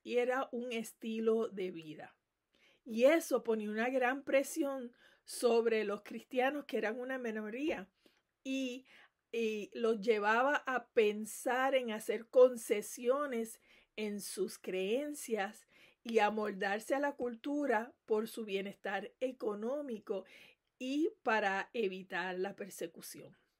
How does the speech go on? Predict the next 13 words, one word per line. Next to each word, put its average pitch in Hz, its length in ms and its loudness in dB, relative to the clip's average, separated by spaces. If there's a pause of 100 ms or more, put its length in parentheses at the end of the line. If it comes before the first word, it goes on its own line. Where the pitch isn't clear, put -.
(540)
Jesús 247 340 2
le 254 120 4
escribe 285 340 0
a 302 60 4
la 285 100 4
iglesia 208 420 0
en 226 120 -4
Pérgamo. 220 600 0 (840)
¿Por 233 240 4
qué? 220 320 -6 (300)
Porque 202 320 -2
los 185 160 0
ama 233 580 -6